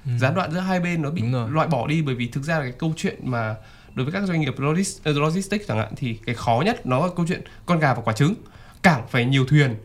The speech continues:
Speaker 2: thì
Speaker 1: Đúng rồi.
Speaker 2: thuyền người ta mới đến. Nhưng mà ngược lại thì thuyền ở đâu đến để cho nó nhiều thì lại là
Speaker 1: Ừ.
Speaker 2: câu chuyện không ai trả lời được.
Speaker 1: <laughs> Đúng.
Speaker 2: Đấy là câu chuyện con gà quả trứng. Nên là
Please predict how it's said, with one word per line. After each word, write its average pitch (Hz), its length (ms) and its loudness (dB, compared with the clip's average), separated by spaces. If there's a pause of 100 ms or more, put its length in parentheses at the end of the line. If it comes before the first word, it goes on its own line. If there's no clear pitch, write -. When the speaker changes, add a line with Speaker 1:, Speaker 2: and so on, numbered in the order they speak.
(300)
Speaker 2:
thì 156 120 6
Speaker 1:
Đúng 120 100 6
rồi. 113 80 2
Speaker 2:
thuyền 147 220 6
người 131 80 0
ta 165 120 4
mới 143 120 4
đến. 139 220 2 (280)
Nhưng 233 100 6
mà 214 60 8
ngược 202 240 6
lại 180 200 2
thì 165 100 2
thuyền 175 220 6
ở 135 100 2
đâu 190 160 4
đến 156 180 4
để 220 80 0
cho 175 140 2
nó 160 80 2
nhiều 175 300 4
thì 147 120 2
lại 131 140 4
là 131 100 6
Speaker 1:
Ừ. 123 120 6
Speaker 2:
câu 180 140 4
chuyện - 140 0
không 208 140 4
ai 196 100 4
trả 139 100 2
lời 123 140 6
được. 143 140 6 (100)
Speaker 1:
<laughs> 117 180 -4
Đúng. 120 100 2
Speaker 2:
Đấy 165 120 6
là 240 140 2
câu 220 120 0
chuyện 220 160 -2
con 180 100 2
gà 143 140 2
quả 101 140 -4
trứng. 139 220 0 (340)
Nên 196 120 2
là 160 160 2